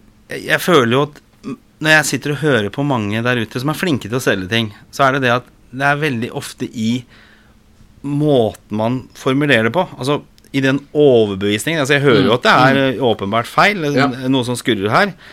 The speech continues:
Speaker 1: Men
Speaker 2: Mm.
Speaker 1: det er måten, hvis du sier ting, eller fremlegger ting da, med en selvtillit og en slags
Speaker 2: Mm.
Speaker 1: selvfølgelighet,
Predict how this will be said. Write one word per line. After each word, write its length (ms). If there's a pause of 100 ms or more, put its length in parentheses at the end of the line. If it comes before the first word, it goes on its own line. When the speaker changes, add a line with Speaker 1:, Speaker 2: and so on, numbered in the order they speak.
(180)
Speaker 1:
Men 80
Speaker 2:
Mm. 60
Speaker 1:
det 100
er 80
måten, 880
hvis 140
du 120
sier 800
ting, 380 (440)
eller 120
fremlegger 800
ting 200
da, 140 (520)
med 360
en 160
selvtillit 760
og 140
en 80
slags 240
Speaker 2:
Mm. 40
Speaker 1:
selvfølgelighet, 1200